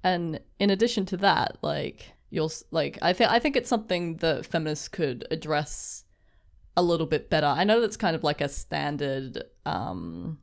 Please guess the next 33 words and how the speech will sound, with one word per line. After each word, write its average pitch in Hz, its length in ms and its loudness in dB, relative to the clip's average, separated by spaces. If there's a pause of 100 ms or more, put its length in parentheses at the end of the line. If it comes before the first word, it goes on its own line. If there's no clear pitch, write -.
like, - 200 -6
consciousness 151 580 -6
raising 135 320 -2
concern - 760 -6
about 156 320 -2
how 156 200 -2
women 147 320 -2
do 143 180 -4
feel - 340 -6
about - 280 -2 (160)
getting 151 600 -2 (200)
that 156 360 -2
uninvited 139 640 -4
male 139 280 -4
attention 151 400 -4
in 151 80 -6
the - 60 -8
street. - 500 -4 (640)
But, 147 560 2 (320)
you 262 80 2
know, 147 140 2
women 151 400 0
do 151 600 0 (420)
want 190 280 2
male - 260 -4
validation. - 840 -6 (140)
A 151 100 -2
lot 156 160 4
of 123 80 -4
us - 180 -8
do - 100 -6
anyway. 139 560 -4 (600)
And - 640 -6